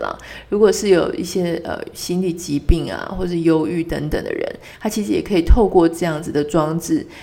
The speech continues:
能够被，呃，monitor，能够被帮助，得到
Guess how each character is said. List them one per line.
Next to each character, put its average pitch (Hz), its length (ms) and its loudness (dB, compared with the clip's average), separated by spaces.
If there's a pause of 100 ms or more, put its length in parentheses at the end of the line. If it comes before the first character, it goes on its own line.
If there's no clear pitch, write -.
(160)
能 165 180 -2
够 180 160 4
被， 175 440 -2 (120)
呃， - 280 -12
monitor， 165 720 -4
能 165 100 -6
够 165 160 2
被 165 160 2
帮 156 360 -6
助， - 180 -6
得 143 160 -4
到 139 260 -2